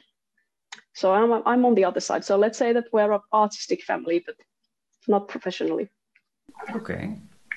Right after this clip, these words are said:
Speaker 2: Okay, but it was inspiring, uh, probably, and you, you did hear music around you, uh, when you were growing up.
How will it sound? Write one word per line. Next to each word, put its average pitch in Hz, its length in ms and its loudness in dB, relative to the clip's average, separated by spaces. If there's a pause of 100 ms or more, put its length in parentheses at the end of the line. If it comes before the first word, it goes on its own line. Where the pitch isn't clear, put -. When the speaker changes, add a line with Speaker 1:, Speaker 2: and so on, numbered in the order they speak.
(200)
Speaker 2:
Okay, - 180 -8
but 98 180 -2
it 110 140 -2
was 117 160 2
inspiring, 98 880 0
uh, 90 240 -6
probably, 95 540 -2
and 85 280 -6 (800)
you, 95 480 -4 (220)
you 98 180 -4
did 120 280 4
hear 104 260 0
music 104 480 2
around 87 380 -2
you, 80 360 -6
uh, 82 80 -6
when 90 160 -6
you 85 400 -8
were 95 160 -4
growing 104 380 -4
up. 92 200 -10